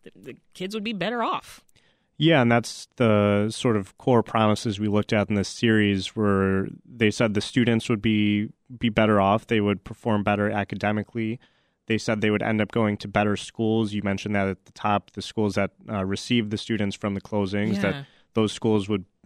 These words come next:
Speaker 2: be invigorated with new resources, sort of change, uh, the students' trajectories.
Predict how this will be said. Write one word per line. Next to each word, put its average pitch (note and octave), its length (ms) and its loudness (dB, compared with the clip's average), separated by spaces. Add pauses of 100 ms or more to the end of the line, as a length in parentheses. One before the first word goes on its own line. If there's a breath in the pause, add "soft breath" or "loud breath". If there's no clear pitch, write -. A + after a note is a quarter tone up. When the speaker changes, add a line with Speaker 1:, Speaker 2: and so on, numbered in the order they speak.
(140)
Speaker 2:
be G2+ 300 0
invigorated G#2 680 0
with G2 180 -6
new G#2 140 -2
resources, A2+ 720 -2
sort G2+ 180 -4
of F#2 120 -6
change, G2+ 560 -4
uh, G2 160 -2
the F#2+ 100 -8
students' G2+ 380 -4
trajectories. G#2 800 -4